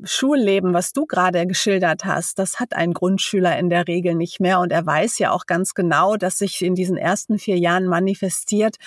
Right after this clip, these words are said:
auf welche Schule er weitergehen wird. Und, ähm, davon sind ja auch viele Chancen vermeintlich abhängig. Wobei ich persönlich glaube, dass man auch ohne Abitur sehr glücklich werden kann, wenn man das Richtige für sich gefunden hat. Und man kann auch,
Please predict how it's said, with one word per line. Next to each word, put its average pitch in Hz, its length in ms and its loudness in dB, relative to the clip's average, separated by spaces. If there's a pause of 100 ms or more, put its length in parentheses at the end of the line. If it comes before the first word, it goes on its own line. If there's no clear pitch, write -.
(240)
auf 185 200 -4
welche 196 300 0
Schule 294 460 2
er 151 240 -2
weitergehen 151 840 -2
wird. 165 560 -2
Und, 175 400 -2
ähm, 180 320 0 (380)
davon 196 340 0
sind 196 200 0
ja 156 120 2
auch 165 100 -2
viele 208 280 -2
Chancen 220 580 0
vermeintlich 160 680 -2
abhängig. 160 580 -4
Wobei 151 260 -2
ich - 220 -4
persönlich 170 480 -2
glaube, 180 340 2
dass 165 220 -4
man 160 160 0
auch 170 320 -2 (500)
ohne 269 320 2
Abitur 202 400 0
sehr 190 200 2
glücklich 233 420 -4
werden 196 340 0
kann, 190 300 0
wenn 180 120 2
man 190 160 2
das 190 280 -2
Richtige 180 400 -2
für 180 160 -2
sich 175 200 -2
gefunden 202 540 -2
hat. 196 220 0
Und 190 120 -2
man 180 220 0
kann 202 320 -2
auch, 196 400 2